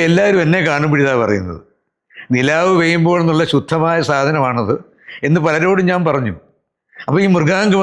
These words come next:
എന്താണ്? അപ്പൊ ഞാൻ പറഞ്ഞു, "മൃഗാംഗം തമിഴാണ്, ഏഹ്, മൃണ്മയം തെലുങ്കാണ്, മറ്റേത് ഹിന്ദിയാണെന്നൊക്കെ" പറഞ്ഞ് ഞാൻ ഒഴിയുകയാണ്. കാരണം ഇവരോട് പറഞ്ഞു പറഞ്ഞ് ഒരു മനുഷ്യന്, ഒരു കവിക്ക് ജീവിക്കണ്ടേ? അങ്ങനെ മലയാള ചലച്ചിത്രഗാന രംഗത്ത്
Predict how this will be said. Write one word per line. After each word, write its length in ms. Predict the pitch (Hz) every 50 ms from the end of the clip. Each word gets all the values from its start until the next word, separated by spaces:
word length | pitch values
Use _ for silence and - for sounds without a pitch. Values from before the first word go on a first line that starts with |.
| 175
എന്താണ്? 340 | 156 156 165 151 143 143 170 - - - _ _ _ _ _ _ _ _ _ _ _ _ _ _ _ -
അപ്പൊ 120 | 131 156 190 175
ഞാൻ 100 | 165 170 185 190
പറഞ്ഞു, 200 | 185 170 170 170 147
"മൃഗാംഗം 420 | 143 143 139 160 170 185 185 185 170 151 143
തമിഴാണ്, 460 | 127 127 143 143 139 113 101 113 135 - - _ _ _ _ _ _ _ _ _ _ - _ _ 127
ഏഹ്, 180 | 131 127 117 - - - - _ _ 143
മൃണ്മയം 460 | 147 160 165 175 190 202 202 202 196 196 165 -
തെലുങ്കാണ്, 540 | 160 147 139 135 156 160 160 160 131 117 131 131 123 131
മറ്റേത് 260 | 127 135 156 151 165 120
ഹിന്ദിയാണെന്നൊക്കെ" 580 | 143 151 147 143 175 165 156 147 143 139 123 147 139
പറഞ്ഞ് 160 | 156 156 160 170
ഞാൻ 80 | 175 185 165
ഒഴിയുകയാണ്. 400 | 165 170 190 208 190 160 131 135 127 139
കാരണം 220 | 151 160 180 180 175 - - - - - 151
ഇവരോട് 280 | 156 185 202 220 214 202 190
പറഞ്ഞു 240 | 196 185 196 202 214 214
പറഞ്ഞ് 200 | 208 208 208 202 185 - - - - - _ _ _ - _ -
ഒരു 80 | 156 185 214
മനുഷ്യന്, 320 | 185 156 160 - 233 226 233 202 - - 123
ഒരു 80 | 160 - -
കവിക്ക് 280 | 120 131 165 165 254 233 208
ജീവിക്കണ്ടേ? 500 | 180 175 220 240 196 196 147 110 90 95 - _ _ _ _ _ _ _ _ _ _ _ _ _ -
അങ്ങനെ 220 | 120 147 170 185 190 160
മലയാള 260 | 147 135 139 147 170 180 156
ചലച്ചിത്രഗാന 720 | 151 143 147 147 - 165 160 165 175 170 170 165 156 156 160 170 156 - - - _ _ - - - _ - 123
രംഗത്ത് 420 | 131 135 127 143 143 147 135 135